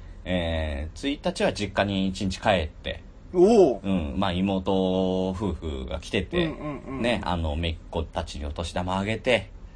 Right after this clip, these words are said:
Speaker 2: おー。
Speaker 1: で、姪っ子たちと遊んで、
Speaker 2: うんうん。
Speaker 1: くったくたに疲れて帰るっていうね。
Speaker 2: あ、もう泊まんなかったんすか？
Speaker 1: うん、泊まんなかった。
Speaker 2: へー、日帰り。
Speaker 1: うん。うん。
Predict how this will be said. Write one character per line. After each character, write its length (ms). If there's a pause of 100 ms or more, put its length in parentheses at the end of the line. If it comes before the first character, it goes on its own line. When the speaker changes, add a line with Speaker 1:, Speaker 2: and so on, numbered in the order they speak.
(340)
Speaker 2:
お 320
ー。 180
Speaker 1:
で、 40
姪 160
っ 60
子 120
た 100
ち 80
と 200
遊 80
ん 100
で、 240 (480)
Speaker 2:
う 60
ん 40
う 40 (240)
ん。 40
Speaker 1:
く 200
っ 40 (140)
た 160
く 100
た 120
に 100
疲 200
れ 100
て 80
帰 380
る 80
っ 40
て 200
い 20
う 200
ね。 80 (680)
Speaker 2:
あ、 160
も 160
う 20
泊 120
ま 120
ん 60
な 80
か 60
っ 60
た 120
ん 40
す 80
か？ 160 (460)
Speaker 1:
う 40
ん、 60
泊 120
ま 80
ん 40
な 80
か 60
っ 80
た。 80
Speaker 2:
へ 840
ー、 40
日 140
帰 320
り。 0
Speaker 1:
う 80
ん。 20
う 120
ん。 200